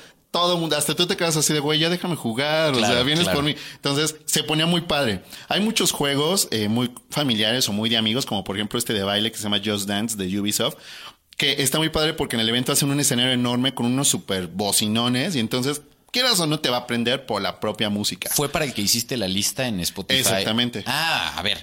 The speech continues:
Speaker 1: Exacto.
Speaker 2: Esa lista de la que está hablando Les Hugo, eh, de Just Dance dos mil quince,
Speaker 1: Dos mil quince, correcto.
Speaker 2: ya está en nuestras tres plataformas de música, en Spotify, en Deezer y en Rdio.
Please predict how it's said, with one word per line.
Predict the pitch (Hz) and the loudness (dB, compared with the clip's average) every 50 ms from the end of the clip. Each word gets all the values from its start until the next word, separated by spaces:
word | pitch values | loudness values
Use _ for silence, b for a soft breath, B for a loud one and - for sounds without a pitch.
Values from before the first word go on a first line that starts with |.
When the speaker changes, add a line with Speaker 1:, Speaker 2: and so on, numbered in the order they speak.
| - - | -8 -8
Speaker 1:
Exacto. | 90 95 - 104 - - | -8 -6 -4 -4 -2 0
Speaker 2:
Esa | 123 147 - 202 180 | 0 2 2 2 2
lista | 165 151 147 - - 160 | 2 2 2 2 2 2
de | 143 123 | 2 0
la | 101 98 | 0 -2
que | 87 | -2
está | 90 - 113 | -2 -2 -2
hablando | 113 120 117 117 117 | 0 0 0 0 0
Les | 113 107 - 131 | 0 0 0 0
Hugo, | 123 104 98 113 147 156 - - | -2 -2 -4 -4 -6 -8 -12 -10
eh, | - 95 87 85 85 85 85 85 82 82 85 82 82 | -8 -6 -4 -4 -4 -4 -4 -4 -4 -4 -4 -6 -6
de | 76 87 85 | -6 -4 -2
Just | - 110 107 90 110 | -2 -2 -2 0 0
Dance | 104 104 104 - - - | 0 0 0 0 -2 -2
dos | 110 98 - - | -2 -4 -2 0
mil | 110 110 113 104 | 0 2 2 2
quince, | 98 104 | 2 2
Speaker 1:
Dos | 117 120 - | 2 2 4
mil | 123 | 4
quince, | 117 104 131 131 131 180 208 - | 4 4 2 2 0 -2 -2 -4
correcto. | - 92 98 92 - 131 143 123 | -4 -4 -2 -2 -2 -2 -2 0
Speaker 2:
ya | 107 139 143 151 | 0 0 0 0
está | 147 - - 143 131 151 - - | 0 0 0 0 -2 -2 -2 -2
en | 123 113 | -2 -2
nuestras | 110 107 - - - 101 - | 0 -2 -2 -2 -4 -4 -2
tres | - 127 117 | -4 -4 -4
plataformas | - 135 110 104 101 - 110 107 107 107 | -4 -4 -4 -4 -4 -4 -2 -2 -2 -2
de | 101 104 | 0 0
música, | 110 127 139 151 143 - 151 143 | 0 0 0 -2 -2 -2 -4 -4
en | 127 | -2
Spotify, | 101 - - - 113 101 113 101 - 120 113 117 - | -2 -4 -4 -4 -6 -6 -6 -4 -2 -2 -2 -2 -2
en | - 104 95 | -4 -4 -4
Deezer | 95 107 - - 127 123 - | -2 0 0 0 0 0 -2
y | - 104 | -2 -2
en | 92 90 | -2 0
Rdio. | 104 110 110 98 87 85 80 82 | 0 0 0 0 -2 -2 -4 -6